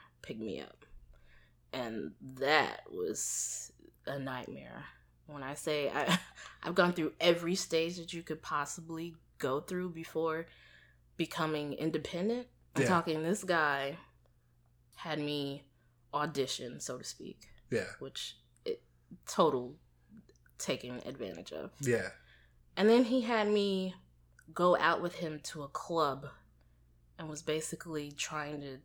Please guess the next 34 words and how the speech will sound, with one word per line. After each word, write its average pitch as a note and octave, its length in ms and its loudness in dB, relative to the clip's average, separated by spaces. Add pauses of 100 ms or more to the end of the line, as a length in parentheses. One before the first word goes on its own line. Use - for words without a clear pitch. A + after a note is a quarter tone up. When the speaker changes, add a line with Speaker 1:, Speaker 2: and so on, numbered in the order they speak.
(520)
Speaker 1:
pawn E3 360 0
me D3 160 0
off. C3 560 -4 (540)
Speaker 2:
Okay. A#2+ 340 0
Speaker 1:
Saying, C#3 340 -4
"Oh, G3+ 260 2
I F3 220 -4
know E3+ 160 -2
a D#3 40 -6
spot. F3 520 -2 (560)
We D3+ 100 -6
can D#3 120 -4
go D3 180 -4
there D3+ 420 -6
and C#3 160 -10 (480)
I - 60 -10
can - 120 -14
see E3 260 -2
if C#3+ 80 -4
some C3+ 240 -8
guys C3+ 500 -4
would C#3 120 -18 (180)
like D3+ 300 -10
to, C#3 320 -8 (120)
you E3+ 120 -6
know, C3 280 -6 (240)
spend - 260 -10
some C3 140 -10
time D3 280 -4
with C3+ 140 -14
you." - 160 -12 (760)
Speaker 2:
Do, D3 120 -2 (140)
are D#3+ 80 6
you, D#3+ 140 0